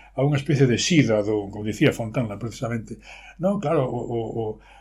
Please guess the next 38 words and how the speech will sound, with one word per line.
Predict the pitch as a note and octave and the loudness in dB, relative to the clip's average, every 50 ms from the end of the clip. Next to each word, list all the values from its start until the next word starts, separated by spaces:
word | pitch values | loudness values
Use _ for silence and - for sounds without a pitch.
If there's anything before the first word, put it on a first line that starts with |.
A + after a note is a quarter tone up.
| - - - - - | -18 -18 -16 -14 -8
o | - A2+ A2 G#2+ A2 | -6 -6 -4 -2 -2
isolacionismo | B2 - C3+ A#2+ A2+ - C3+ C#3 E3+ D#3+ C#3 D#3+ D#3+ D#3 D3 D3 | 0 0 0 0 0 2 2 4 4 4 2 2 0 0 -2 -2
é, | D3 | -2
é | - C3 C3+ C#3+ D3+ | 2 4 4 4 2
o, | D#3 D3+ C3+ A#2+ A2 A2 A2 G#2+ A2 A2+ - - - - | 2 0 0 0 0 -4 -8 -10 -12 -14 -16 -18 -12 -8
a, | - B2+ C#3+ - - A2 | -6 -6 -6 -4 -4 -2
a | - | 2
sida | - - F3 C#3+ A#2 A#2 A2+ A2 | 4 6 6 6 6 4 2 0
do, | A2 G#2+ G#2+ G#2 G2+ | -2 -4 -6 -6 -6
do | G#2 A2 G#2 | -6 -6 -4
gale-, | G2+ G2+ G2+ G#2 G#2+ | -4 -6 -6 -6 -8
do, | A2 A2+ A2 A2+ A2 G#2+ G#2 G2+ G2+ | -8 -10 -10 -10 -10 -10 -10 -10 -8
do, | G#2 G2+ G2 G#2 G#2 G#2 G#2+ C3+ C3 A2 G2+ G2+ G#2 | -8 -8 -8 -10 -12 -14 -14 -14 -12 -12 -14 -14 -14
do | G2+ G#2+ | -12 -8
galeguismo, | A#2 A2+ A2 A2+ C3 C3+ - - C#3 | -6 -6 -2 0 -2 -2 -2 -2 -6
porque, | C3+ - D3+ C#3+ - C#3+ D3 D3 | -6 -6 -10 -8 -6 -6 -6 -6
en | - - - - - - C#3 - | -10 -16 -18 -16 -10 -6 -6 0
certo | - F#3+ F3 - F#3 | 0 0 2 4 4
modo, | F3 F#3+ F#3+ F#3 F#3 F3 - D3+ | 6 6 6 6 4 2 2 0
é | E3 E3+ E3 E3 D#3 - - - - - - - - | 0 2 0 0 -4 -6 -10 -20 -20 -20 -20 -8 -2
como | F3 D#3 D#3+ E3+ F3+ | 0 2 4 4 4
unha, | F3+ F3 E3+ D#3 C#3+ B2+ C#3 D3+ | 4 4 2 2 2 0 0 0
unha | D3 D3 C#3+ C#3 C3 C3+ | 0 2 0 0 2 2
autocontaminación, | C#3+ C#3 C#3+ C#3 C#3 - D3 C#3+ C3+ C3+ C3 A2+ G#2 - - - - - _ _ - _ _ _ - - _ - - B2 A2+ - - C3+ C#3 C3+ B2+ - - D3 D#3 D3 C3+ B2 A#2 A2+ | 2 2 2 0 0 4 4 6 6 6 4 0 -6 -12 -20 -20 -20 -20 _ _ -20 _ _ _ -20 -20 _ -4 -4 -2 -2 0 2 4 6 6 6 4 4 6 8 8 8 6 2 0
non? | A#2 C3+ D3 E3+ - - - - - _ | 0 0 0 -2 -4 -8 -18 -20 -20 _
Do | - B2+ A#2 A#2+ B2+ | -6 -2 0 2 4
virus. | D#3 C#3+ B2 A#2+ A2+ - - - - - _ _ _ - | 4 4 4 4 0 -2 -6 -8 -10 -18 _ _ _ -10
Agora | - A2 A#2 C3+ C#3 C#3 B2 | -4 -2 2 4 4 4 4
fálase | - C#3 C3 B2+ - C#3+ | 4 2 2 4 4 4
do | C3+ B2+ | 4 4
coronavirus, | C3 C3 C3 C3 C3 C#3+ C#3+ C3+ C3 - - | 4 2 2 4 4 4 6 4 4 4 0
claro, | D3 C3+ C#3 C3 A#2 | 2 2 2 0 0
daquela | B2 C3 A#2+ - - D3+ D3 D3+ D3 C3 - | -2 -4 -4 2 2 2 4 4 2 0 0
era, | C3+ C3 C3 B2+ B2 | 2 2 2 2 2
era | C3+ C3 B2 B2 | 0 0 0 0
a | A#2 A2 | -2 -4
sida, | - - C#3+ B2 A#2+ C3+ | 0 0 0 0 2 -2
non? | D#3 D3+ | -2 -4